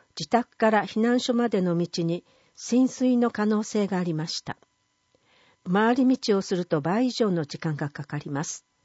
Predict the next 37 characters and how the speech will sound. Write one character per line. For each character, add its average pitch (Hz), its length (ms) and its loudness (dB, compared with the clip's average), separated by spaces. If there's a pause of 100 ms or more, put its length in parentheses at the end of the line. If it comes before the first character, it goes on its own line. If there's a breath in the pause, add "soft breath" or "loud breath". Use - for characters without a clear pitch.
(500 soft breath)
抱 170 160 -2
っ - 20 -6 (120)
こ 254 120 2
紐 220 280 2
が 185 100 0
あ 196 40 0
っ 202 60 -8
た - 140 -4
方 175 180 0
が 151 160 -2
良 185 160 -2
い 190 60 -2
か - 160 -8
も。 139 160 -4 (880)
夜 170 160 2
中 233 300 4
の 226 100 2
避 226 160 0
難 202 240 2
は 135 240 -2
難 156 400 -4
し - 60 -8
そ - 240 -4
う。 135 100 -6 (360 soft breath)
と 220 120 -4
気 247 140 -4
づ 214 160 -6
き 208 120 -2
が 165 240 -2
次 240 320 -2
々 196 240 -4
と 139 200 -4
浮 143 60 -14
か 143 140 -6
び 139 160 -6
ま 107 140 -6
す。 - 260 -16